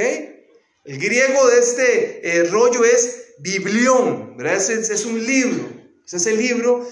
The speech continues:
que Juan estaba mirando. Sellado siete veces, ese rollo de papiro. Usualmente no era, no era tan largo esos rollos de papiro.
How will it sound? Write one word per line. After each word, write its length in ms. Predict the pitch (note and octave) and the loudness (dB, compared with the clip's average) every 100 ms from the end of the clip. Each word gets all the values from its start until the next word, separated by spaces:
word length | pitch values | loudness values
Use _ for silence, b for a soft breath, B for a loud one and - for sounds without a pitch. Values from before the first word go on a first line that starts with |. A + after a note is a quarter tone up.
| B | B
que 120 | - F#3 | -4 -2
Juan 360 | G3+ A#3+ A#3+ | 2 2 2
estaba 440 | F#3+ - G3 F#3 F#3 | 0 -2 -2 0 0
mirando. 500 | E3 C#3+ B2 A2+ G#2+ - B B B - | -2 -4 -4 -8 -14 -20 B B B -6
Sellado 560 | - G#3 A#3+ B3+ C4 | -2 0 2 2 0
siete 680 | - - B3+ C4 B3+ C4 A#3+ | -2 -2 0 0 0 2 2
veces, 380 | A3 G#3+ G#3+ - | 4 2 0 -4
ese 300 | - A3+ F#3+ | -2 -2 0
rollo 380 | A3 A#3 A#3 G#3+ | 2 2 4 2
de 80 | |
papiro. 480 | - D3+ D3+ C3 A2 - B B B B _ | 0 -4 -4 -6 -6 -10 B B B B _
Usualmente 720 | - F3+ G#3 C4+ B3+ A3 F#3 | -4 0 0 2 0 -2 -4
no 120 | E3 | -2
era, 480 | G3 G#3 G3+ - - D3 | -2 -2 -2 -6 -16 -12
no 220 | D#3 F#3 | -4 -2
era 180 | G#3 G3+ | 0 -2
tan 360 | E3+ D#3 D#3 | -2 -4 0
largo 600 | G3+ A#3 A3 D#3 C#3+ C3+ | 2 2 0 -2 -6 -6
esos 320 | D3 G#3 F#3+ | -6 -2 -2
rollos 260 | G3 G3 G3+ | 0 0 0
de 100 | G3 | -4
papiro. 440 | E3+ - A3 E3+ | -6 -6 -4 -4